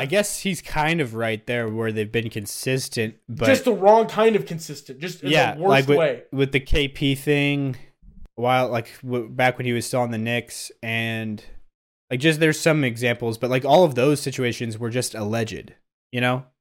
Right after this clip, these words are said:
Speaker 1: Like, I don't
Speaker 2: Derrick
Speaker 1: think
Speaker 2: Rose, like, young
Speaker 1: Yeah.
Speaker 2: Derrick, I don't
Speaker 1: Mm.
Speaker 2: even know if he was in charge at that point.
Speaker 1: Yeah, I don't think he was. I, I, I don't think K P ever got charged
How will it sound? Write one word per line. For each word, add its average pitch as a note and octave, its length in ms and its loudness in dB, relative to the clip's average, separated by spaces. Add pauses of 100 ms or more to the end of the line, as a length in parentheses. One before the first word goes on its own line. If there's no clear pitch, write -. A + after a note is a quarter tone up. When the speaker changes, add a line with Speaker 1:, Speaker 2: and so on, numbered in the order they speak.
(260)
Speaker 1:
Like, A#2 220 -2
I A#2+ 80 2
don't C#3+ 140 6
Speaker 2:
Derrick G#3 160 6
Speaker 1:
think F3+ 120 -2
Speaker 2:
Rose, F3+ 520 2 (160)
like, E3 260 -6
young F3+ 260 2
Speaker 1:
Yeah. B2 160 4
Speaker 2:
Derrick, E3+ 200 0 (500)
I B3 60 6
don't C#4 100 6
Speaker 1:
Mm. C#4+ 60 2
Speaker 2:
even B3+ 160 0
know A#3+ 80 8
if F3 60 0
he A3+ 100 0
was A3 120 -4
in F3 120 -6
charge F#3+ 280 0
at E3 100 -8
that C3 200 -2
point. C3+ 240 -14 (200)
Speaker 1:
Yeah, A#2+ 180 0
I A#2+ 60 0
don't C3+ 160 -2
think A#2+ 160 -4
he A#2+ 80 -4
was. A2+ 240 0
I, B2 160 -4
I, B2 120 -2
I C3+ 280 -2
don't F3 120 0
think D3 140 -2
K C#3 160 0
P F3 260 0
ever G#2+ 140 0
got G2+ 160 -6
charged F#2 480 -8